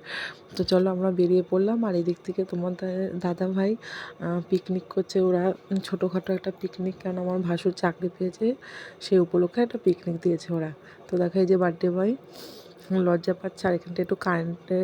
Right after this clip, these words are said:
আলোটা কম, তাই খুব ভালো বোঝা যাচ্ছে না। এই দেখো ছেলেপেলের পিকনিক মানে বুঝতে পারছি, এই যে আমার ভাসুর ওরফে মন সাহা, আহ, উম, মন্দাই হচ্ছে কি এই পিকনিকটা রেখেছে।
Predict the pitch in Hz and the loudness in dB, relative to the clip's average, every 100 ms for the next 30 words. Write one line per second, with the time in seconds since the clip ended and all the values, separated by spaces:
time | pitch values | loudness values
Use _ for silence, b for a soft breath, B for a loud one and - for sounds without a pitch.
0 | 180 175 170 175 196 - 196 254 B B | 2 2 2 2 -2 0 -2 -2 B B
1 | B - 180 175 - 175 175 185 170 160 | B -6 -4 -2 0 0 2 2 2 0
2 | 170 175 170 - 180 170 165 170 190 - | 0 -2 -4 -6 -4 -2 -2 -2 -4 0
3 | 190 185 180 185 180 185 - 185 185 185 | 2 4 4 2 0 -6 -2 -2 0 0
4 | 180 185 180 175 175 170 - 185 175 180 | 0 2 2 2 0 0 -2 -2 -2 -2
5 | 170 180 175 170 - 214 233 B B - | 0 0 0 -2 -2 -4 -4 B B 2
6 | 165 156 - 190 185 175 175 - 175 196 | 2 4 4 4 4 2 0 -2 -2 2
7 | 220 262 B B B B - 165 160 160 | 0 -2 B B B B -4 -2 -2 -4
8 | 160 - 165 170 170 165 - - 180 180 | -6 -4 -4 -2 -4 -6 -8 -4 -2 0
9 | 175 180 196 196 175 - 175 - 185 180 | 2 4 4 4 -2 -6 -6 0 2 2
10 | 180 - - - - 185 180 180 190 180 | -2 -10 -20 -16 -4 -2 0 -2 0 0
11 | 175 180 175 | 0 -2 -2